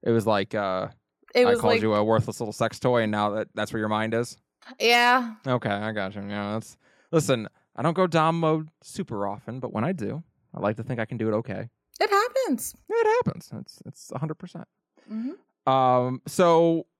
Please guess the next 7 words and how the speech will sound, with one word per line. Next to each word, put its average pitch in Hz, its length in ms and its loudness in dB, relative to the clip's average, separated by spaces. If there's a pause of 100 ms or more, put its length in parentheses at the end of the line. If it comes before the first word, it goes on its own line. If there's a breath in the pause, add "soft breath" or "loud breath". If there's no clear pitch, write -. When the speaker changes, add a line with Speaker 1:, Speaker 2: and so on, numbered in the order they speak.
(300)
Speaker 1:
uh, 143 360 2
how - 120 -2
do 208 80 4
we 196 80 6
practice - 680 -2 (480)
degradation 104 560 2
safely? - 460 -8